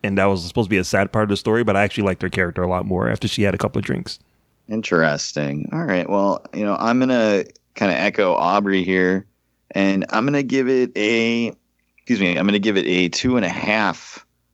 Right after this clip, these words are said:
Speaker 2: out of five. Um, the two and a half is pretty much strictly, you know, t-, I give it a two, really, but I'm gonna give it an extra half point for the well lady being really hot.
Speaker 1: Word.
Speaker 2: And for, uh, Jackie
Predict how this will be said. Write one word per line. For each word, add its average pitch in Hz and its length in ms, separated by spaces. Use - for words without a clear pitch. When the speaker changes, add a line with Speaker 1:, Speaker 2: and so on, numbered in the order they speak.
Speaker 2:
out 87 80
of 82 60
five. 131 600
Um, 87 460
the 87 100
two 123 260
and 104 80
a 92 60
half 98 420
is 92 180
pretty 120 220
much 101 140
strictly, 95 680
you 95 80
know, 87 80
t-, - 240
I - 100
give 165 100
it 117 40
a 90 40
two, 127 440
really, 104 400
but 92 120
I'm 82 60
gonna 104 100
give 107 120
it 73 60
an 55 100
extra - 280
half 87 280
point 87 400
for 85 120
the 76 120
well 82 260
lady 87 280
being 85 220
really 80 220
hot. 80 400
Speaker 1:
Word. 87 380
Speaker 2:
And 78 260
for, 76 380
uh, 73 260
Jackie 80 560